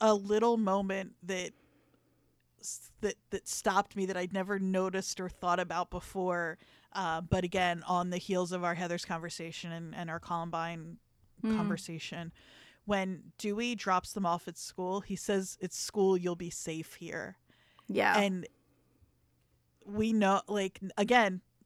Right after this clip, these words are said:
Speaker 1: our, our, our, <laughs> our, our fun, our fun podcast, but, like, that's, we know that's not
Speaker 2: Not true.
Speaker 1: true.
Speaker 2: Yeah.
Speaker 1: That's not true at all. And it, to an extent,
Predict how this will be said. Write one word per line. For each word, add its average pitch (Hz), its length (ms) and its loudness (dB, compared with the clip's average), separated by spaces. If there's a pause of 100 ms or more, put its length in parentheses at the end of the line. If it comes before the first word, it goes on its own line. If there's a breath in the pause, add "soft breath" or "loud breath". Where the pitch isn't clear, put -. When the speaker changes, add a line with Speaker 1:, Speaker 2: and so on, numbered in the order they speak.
(240)
Speaker 1:
our, 202 180 -2
our, 196 260 0
our, 202 200 -2
<laughs> - 40 -8
our, 196 360 0
our 202 60 2
fun, 214 480 8
our 208 100 -2
fun 202 240 4
podcast, 208 540 -2
but, 190 120 -4
like, 196 160 -6 (400 soft breath)
that's, 233 360 2
we 226 220 -2
know 220 240 6
that's 277 280 -2
not 214 180 0
Speaker 2:
Not 214 180 4
true. - 160 0
Speaker 1:
true. 185 260 0 (220)
Speaker 2:
Yeah. 202 200 4
Speaker 1:
That's - 180 0
not 233 140 2
true 247 300 0
at 208 60 2
all. 254 300 4
And 269 160 2
it, 349 160 -2 (220)
to - 140 -8
an 370 80 -6
extent, 392 480 0